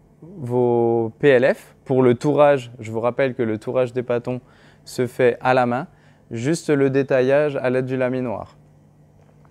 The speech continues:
Ensuite, pour votre crème pâtissière,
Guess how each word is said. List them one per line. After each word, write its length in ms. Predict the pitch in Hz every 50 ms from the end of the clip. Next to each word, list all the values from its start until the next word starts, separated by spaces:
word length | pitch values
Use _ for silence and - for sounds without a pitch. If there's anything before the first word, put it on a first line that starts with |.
| _ - - - - - - _ _
Ensuite, 440 | - 139 143 139 - 175 175 165 151
pour 180 | - - 151 147
votre 200 | 147 156 151 -
crème 240 | - - 156 147 143
pâtissière, 800 | 151 143 139 - 156 143 - - 151 151 143 147 139 - -